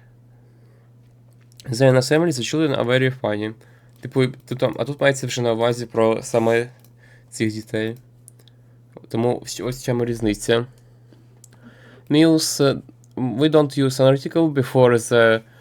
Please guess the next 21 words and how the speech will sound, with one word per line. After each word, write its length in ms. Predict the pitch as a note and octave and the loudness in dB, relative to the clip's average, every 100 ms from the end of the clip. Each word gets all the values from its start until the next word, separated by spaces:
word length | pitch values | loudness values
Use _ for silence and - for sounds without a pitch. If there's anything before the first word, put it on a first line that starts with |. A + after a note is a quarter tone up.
| - - - | -20 -12 0
names 320 | C3+ D3+ C#3 | 2 2 0
of 160 | A#2+ C#3 | -4 -2
meals, 140 | D#3 | -2
breakfast, 400 | B2+ C3+ C#3+ - | 0 0 0 0
lunch 240 | B2 B2 | -2 0
or 100 | B2 | -2
dinner. 160 | A2+ G#2+ | -2 -2
Ми 100 | A#2+ | 0
не 120 | C#3 | 0
використовуємо 800 | C3+ C#3 C3+ - B2+ A#2+ A2+ A2+ | 0 -2 -2 0 4 4 4 6
артикль, 760 | A2 A2 D3 D#3 - C3+ A#2 A2+ | 4 4 0 -2 0 2 4 2
коли 260 | - A#2+ | 0 -2
ми 100 | A#2 | -2
кажемо 340 | A2+ A#2 A2+ A2+ | 0 0 0 -4
про 520 | A2 G#2+ G#2+ G#2+ G#2+ - - - _ _ - - | -2 0 2 0 -2 -10 -20 -20 _ _ -16 -2
прийоми 420 | A#2 A#2+ A2+ A2+ | 2 4 4 2
їжі. 600 | G#2+ G#2+ G#2 G#2+ A2 A2+ | 0 -2 -2 -2 -2 -4
Типу, 500 | - A2 A2 G#2 G#2+ - - | -10 -8 -6 -4 -6 -8 -14
сніданок, 880 | - A#2+ C3+ D#3 D3 C#3+ C3+ - - - - - - - | -10 -2 0 0 0 -2 -4 -12 -20 -20 -20 -20 -20 -12
обід, 380 | A#2 A2+ C3+ C3 | -8 -4 -4 -2
вечеря. 560 | B2 - A2 G#2 G#2+ | -4 -2 0 0 -2